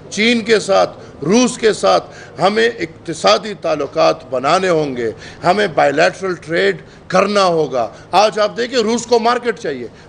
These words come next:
पाकिस्तान जितना market किधर है? आप सब कुछ ये बातें समझते हैं। आज आप देखें, चाइना को मार्केट चाहिए, पाकिस्तान एक बहुत बड़ा मार्केट है। फिर पाकिस्तान के पास अल्हम्दुलिल्लाह जो geographical location है,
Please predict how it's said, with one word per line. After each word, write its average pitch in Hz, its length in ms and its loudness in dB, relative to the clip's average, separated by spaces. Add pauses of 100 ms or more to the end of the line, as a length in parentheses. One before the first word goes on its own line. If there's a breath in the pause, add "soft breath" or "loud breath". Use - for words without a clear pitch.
पाकिस्तान 202 440 0
जितना 233 280 -2
market 226 360 -2
किधर 233 220 -2
है? 110 80 -6 (880 loud breath)
आप 190 220 2 (520)
सब 220 320 -6
कुछ 302 220 -2
ये 302 100 -2
बातें 233 240 0
समझते 170 420 -8
हैं। 165 80 0
आज 185 140 2
आप 208 80 4
देखें, 240 260 -2
चाइना 240 340 0
को 240 140 -4
मार्केट 233 360 0
चाहिए, 131 280 -6 (300 loud breath)
पाकिस्तान 214 520 0
एक 196 140 -2
बहुत 220 200 2
बड़ा 220 180 2
मार्केट 220 400 -2
है। 160 60 0 (300 loud breath)
फिर 247 120 2 (100)
पाकिस्तान 208 600 0
के 233 120 -2
पास 233 360 0 (240 loud breath)
अल्हम्दुलिल्लाह 208 760 0
जो 165 160 -4
geographical 202 680 0
location 214 500 -2
है, 131 100 -4